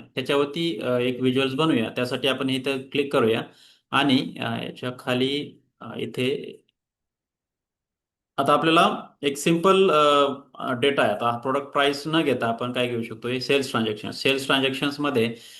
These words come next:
आता तुम्हाला मी, अ, दाखवलं होतं की आपला जो डेटा आहे सेल्स ट्रान्झॅक्शन्समध्ये,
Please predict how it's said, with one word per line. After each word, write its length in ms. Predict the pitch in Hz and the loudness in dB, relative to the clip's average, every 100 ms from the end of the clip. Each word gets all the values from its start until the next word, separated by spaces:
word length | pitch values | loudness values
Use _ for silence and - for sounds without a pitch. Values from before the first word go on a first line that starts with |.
| - _ | -20 _
आता 200 | - 123 | -2 0
तुम्हाला 260 | 127 135 135 | 2 4 4
मी, 340 | 143 143 147 | 4 2 0
अ, 280 | 127 123 117 117 | 0 0 0 2
दाखवलं 320 | 127 131 131 | 0 0 -2
होतं 160 | 117 | -2
की 160 | 113 139 | -2 0
आपला 280 | 123 117 127 | 0 0 -2
जो 120 | 135 | 0
डेटा 260 | 127 120 127 | 0 0 0
आहे 160 | 107 90 - _ _ | 0 -4 -14 _ _
सेल्स 320 | - 131 131 | 0 2 2
ट्रान्झॅक्शन्समध्ये, 920 | 135 120 113 113 113 113 110 113 143 | 2 2 0 0 -4 -4 -6 -6 -6